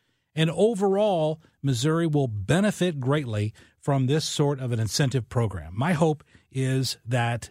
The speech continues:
this passes in Missouri in the legislature, uh, passes because the legislative session in Missouri only lasts till the end of May. And my hope is, is that this gets passed because it will have a benefit to Missouri.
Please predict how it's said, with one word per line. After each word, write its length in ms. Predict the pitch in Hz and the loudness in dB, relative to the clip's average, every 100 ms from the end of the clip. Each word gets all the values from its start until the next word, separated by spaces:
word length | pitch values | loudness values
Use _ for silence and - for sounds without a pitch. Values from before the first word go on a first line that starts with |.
| _ | _
this 420 | 113 113 147 - | 0 2 2 -2
passes 640 | - 123 151 160 170 147 95 | -4 -2 0 0 0 0 0
in 380 | 143 135 139 | 0 0 0
Missouri 480 | 123 107 127 139 156 | -2 -2 0 0 0
in 100 | 135 | -2
the 80 | 110 | 0
legislature, 720 | 113 139 147 - 170 - 190 - _ _ _ _ - | 0 0 0 0 0 0 -2 -4 _ _ _ _ -14
uh, 240 | 127 123 113 | -10 -8 -8
passes 400 | - 135 139 165 | -2 0 2 2
because 280 | 143 156 175 | 2 2 2
the 80 | 190 | 4
legislative 560 | 214 226 208 220 202 147 | 2 2 0 0 0 2
session 520 | 202 196 175 151 143 - - | 0 2 2 0 -2 -8 -4
in 100 | 156 | 0
Missouri 380 | 139 151 170 151 | 2 2 2 2
only 240 | 151 165 | 2 2
lasts 360 | 127 143 147 - | 2 0 -2 0
till 160 | 143 | 0
the 140 | 127 135 | 2 2
end 140 | 123 | 0
of 120 | 104 | 0
May. 320 | 117 113 87 87 _ _ _ | 0 0 -2 -10 _ _ _
And 120 | 131 | 0
my 180 | 127 123 | 2 0
hope 360 | 117 196 220 151 | 0 0 0 2
is, 220 | 139 127 | 0 2
is 100 | 120 | 2
that 200 | 123 113 | 0 2
this 200 | 151 147 | 0 0
gets 220 | 147 139 | -2 -4
passed 600 | - 147 135 95 104 - - - - - | -4 -2 -2 -2 -4 -8 -14 -20 -10 -4
because 360 | 127 147 120 | 0 2 2
it 220 | 135 160 | -2 -2
will 240 | 143 147 143 | 0 0 0
have 320 | - 131 131 | -2 -2 0
a 60 | 123 | -2
benefit 520 | 113 120 - 104 - _ _ - | -2 -2 -2 -4 -6 _ _ -4
to 80 | |
Missouri. 360 | 131 113 104 | -2 -2 -4